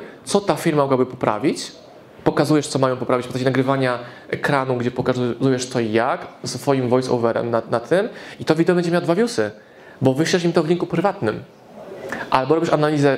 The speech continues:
większych firm, którymi nie chcesz pracować i pokazujesz mniejszym firmom, jak ty jako ekspert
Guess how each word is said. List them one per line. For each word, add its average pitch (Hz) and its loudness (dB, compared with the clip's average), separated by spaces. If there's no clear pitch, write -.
większych 156 0
firm, 143 -2
którymi 135 0
nie 139 -2
chcesz 135 -2
pracować 127 2
i 135 0
pokazujesz 175 2
mniejszym 160 2
firmom, 143 0
jak 160 4
ty - 4
jako 170 2
ekspert 170 0